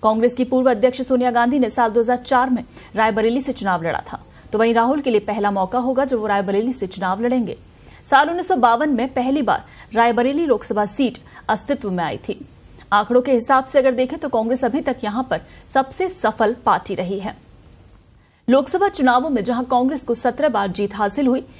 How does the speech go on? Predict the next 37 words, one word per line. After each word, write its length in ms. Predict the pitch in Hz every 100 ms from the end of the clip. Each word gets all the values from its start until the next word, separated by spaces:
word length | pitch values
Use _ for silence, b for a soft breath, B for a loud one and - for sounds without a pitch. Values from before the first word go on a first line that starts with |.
| B B
और 140 | 233
उसका 260 | 240 - 254
विनिंग 400 | 240 233 269 349
परसेंटेज 560 | 320 302 339 320 190 - 226
एटी 220 | 240 254
फ़ाइव 280 | 254 254 262
परसेंट 380 | 233 208 208 185 202
रहा, 200 | 185 - B B B
तो 60 | 214
वहीं 160 | 247
बीजेपी 320 | 240 269 349
को 140 | 330 - B B -
सिर्फ 200 | 381 302
दो 200 | 214 220
बार 220 | 214 208
ही 200 | 208 311
जीत 360 | 269 208 196 -
मिली 160 | 175 -
है 140 | - - - - - 185
और 100 | 190
बीजेपी 360 | 214 233 247
की 100 | 240
जीत 280 | 196 262 269
का 100 | 247
प्रतिशत 480 | 240 226 277 220 - B B -
सिर्फ 280 | 349 -
दस 300 | 170 196 190
परसेंट 460 | - 185 190 170 -
रहा, 220 | 170 185 - B B B
जबकि 260 | 226 226 220
एक 200 | 233 208
बार 160 | 220
जनता 280 | 220 196 214
पार्टी 320 | 208 202 285
के 80 | 285
उम्मीदवार 440 | 208 185 180 196
को 220 | 233 170